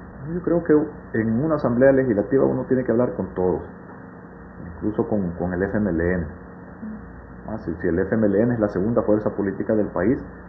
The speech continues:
eh, debería de promoverse más, eh,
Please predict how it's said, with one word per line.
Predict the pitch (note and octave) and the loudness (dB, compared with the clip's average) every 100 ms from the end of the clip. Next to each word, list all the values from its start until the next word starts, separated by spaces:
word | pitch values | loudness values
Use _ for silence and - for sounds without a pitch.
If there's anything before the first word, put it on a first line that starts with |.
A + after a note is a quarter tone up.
| - - - - - | -18 -18 -18 -16 -4
eh, | G2 F#2 G#2 | -2 0 2
debería | G2 F2+ G#2 | 4 4 4
de | B2+ | 2
promoverse | C3 A#2+ G2 G2+ C#3+ D#3+ | 4 4 6 6 6 4
más, | F#2+ G2 - - - - - - A#2 | 0 0 -2 -8 -16 -16 -18 -14 -8
eh, | F2+ D#2+ | -6 -6